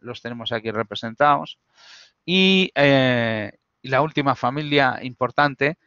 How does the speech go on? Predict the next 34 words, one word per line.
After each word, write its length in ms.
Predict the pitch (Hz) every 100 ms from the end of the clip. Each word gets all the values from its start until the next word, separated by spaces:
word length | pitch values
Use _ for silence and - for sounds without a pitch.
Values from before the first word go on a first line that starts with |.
| _ _
bueno, 280 | 120 110 101
los 80 | 107
receptores 500 | 92 110 - 127 131
de 80 | 131
quimiocinas 560 | 127 117 117 135 131
ya 80 | 110
sabéis 240 | - 113
que 80 | -
son 180 | 110 113
muy 120 | 113
importantes 560 | 107 107 104 117 131 -
en 80 | 113
la 100 | 104
regulación 540 | 107 104 98 120 110
del 120 | 110
movimiento 460 | 107 104 117 117 107
de 100 | 104
las 140 | 98
células 400 | - 101 101 -
inmunes 540 | 113 139 151 - - _ _ - - -
y 80 | 113
en 60 | 107
la 100 | 101
quimiatracción. 760 | 101 101 95 107 147 151 - _ _ -
Y 100 | 165
finalmente 600 | 175 170 170 175 175 180
tendríamos 440 | 156 143 147 147
las 200 | 131 -
interleucinas 760 | 117 120 113 117 175 165 139
y 60 | 131
sus 160 | - 117
receptores. 520 | 127 120 - 151 143
Aquí 220 | 123 131
tenemos 500 | 135 147 147 156 -